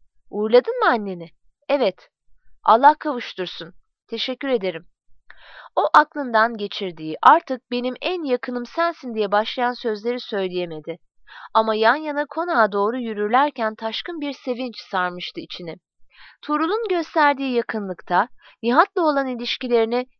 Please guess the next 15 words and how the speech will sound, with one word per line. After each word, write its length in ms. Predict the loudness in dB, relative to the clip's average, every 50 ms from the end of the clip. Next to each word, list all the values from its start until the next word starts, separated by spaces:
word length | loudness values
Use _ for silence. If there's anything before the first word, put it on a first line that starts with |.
| _ _
resmileştiren 880 | -4 -4 -4 -4 -4 -2 0 2 0 0 0 -4 -2 0 0 0 0 0
bir 180 | -4 -4 -6 -6 _ 0
anlam 460 | 2 2 4 4 4 4 4 4 0
buluyordu. 640 | -6 -6 -4 0 2 2 2 2 0 0 -4 -6 -6 _ _ _ _ _ _ _ _ _ _ -20 _ -20 -20 -20 _ _ -20 -20 -20 -20 _ -20 -20 -20 -20 -20 -20 -14
"Sen 260 | 2 4 4 4 6
hala 360 | 6 6 6 6 6 4 2
sokaklarda 640 | 2 -2 0 4 4 4 6 8 8 8 8 6 2
mı 140 | -2 -2 0
dolaşıyorsun?" 760 | 0 0 0 -2 -4 -2 -2 0 0 0 -2 -4 -8 -8 -6
dedi 200 | -4 -4 -4 -6
gülerek. 380 | -6 -4 -2 -2 -2 -2 -4 -6 _ _ -20 -6 -4
"Demek 260 | -2 -2 -2 -2 0
kalkıp 400 | 6 8 8 8 6 4 -2 -6
eve 180 | -4 -4 -4 -4
gitsem 340 | -6 -8 -8 -6 -4 -4